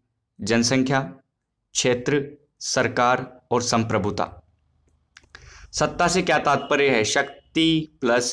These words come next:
सत्ता, शक्ति प्लस सत्ता। इस क्वेश्चन को मैं थोड़ा कमेंट्स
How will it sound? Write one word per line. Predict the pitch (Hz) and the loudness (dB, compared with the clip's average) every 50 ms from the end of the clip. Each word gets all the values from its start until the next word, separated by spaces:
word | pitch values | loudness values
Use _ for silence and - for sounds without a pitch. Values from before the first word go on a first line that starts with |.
| - - | -8 -8
सत्ता, | - - 127 123 - - - - 123 101 - - - _ _ _ _ _ _ _ _ - | -4 -2 -2 -2 -4 -6 -4 -2 0 0 0 -2 -6 _ _ _ _ _ _ _ _ -6
शक्ति | - 139 135 - - - - - 156 156 160 156 160 - | -2 -2 -2 -2 -4 -14 -6 -2 0 0 0 0 -2 0
प्लस | 120 117 117 120 120 - - - _ _ _ _ _ _ _ _ _ _ _ _ _ _ _ _ _ _ _ _ _ _ _ _ _ _ - | 0 2 2 2 0 -4 -10 -12 _ _ _ _ _ _ _ _ _ _ _ _ _ _ _ _ _ _ _ _ _ _ _ _ _ _ -6
सत्ता। | - 131 127 - - - 117 95 - - - - _ _ _ _ _ _ - _ _ _ _ _ _ - | -4 -4 -4 -4 -2 -2 -2 -2 -2 -4 -16 -20 _ _ _ _ _ _ -20 _ _ _ _ _ _ -6
इस | - 131 131 | -4 -4 -4
क्वेश्चन | - - 131 131 - 139 139 135 | -2 -4 -4 -2 -2 -2 -2 0
को | 147 143 | 0 0
मैं | 139 139 135 | 0 0 0
थोड़ा | 139 139 131 135 139 139 - - - _ _ _ _ _ _ _ _ _ _ - | 0 0 2 2 2 0 -2 -8 -18 _ _ _ _ _ _ _ _ _ _ -4
कमेंट्स | 117 113 113 120 127 127 - | -2 0 2 2 0 0 -4